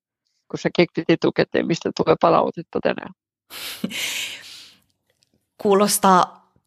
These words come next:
Speaker 2: tosi semmoiselta oivalluttavalta ja, ja sellaiselta, sellaisen viisaan ihmisen puheelta, joka on uskaltanut kehittää ja uskaltanut luoda uutta. Mä en tiedä, missä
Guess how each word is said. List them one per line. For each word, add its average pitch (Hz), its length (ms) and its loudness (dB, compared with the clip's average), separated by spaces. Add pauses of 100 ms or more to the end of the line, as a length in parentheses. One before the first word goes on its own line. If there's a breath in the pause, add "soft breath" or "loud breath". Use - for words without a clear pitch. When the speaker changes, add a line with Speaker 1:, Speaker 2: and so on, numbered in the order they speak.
Speaker 2:
tosi 220 360 4
semmoiselta 175 760 2
oivalluttavalta 170 1120 2
ja, 165 200 4 (120)
ja 180 180 4
sellaiselta, 214 760 2
sellaisen 208 600 0 (400)
viisaan 208 680 2 (140)
ihmisen 180 640 2 (100)
puheelta, 175 500 2
joka 175 320 2
on 180 200 2
uskaltanut 165 800 0
kehittää 160 680 0
ja 180 180 0
uskaltanut 156 680 0
luoda 151 360 2 (120)
uutta. - 440 -2 (1300 loud breath)
Mä 220 340 4
en 247 280 4
tiedä, 233 440 4
missä 185 440 2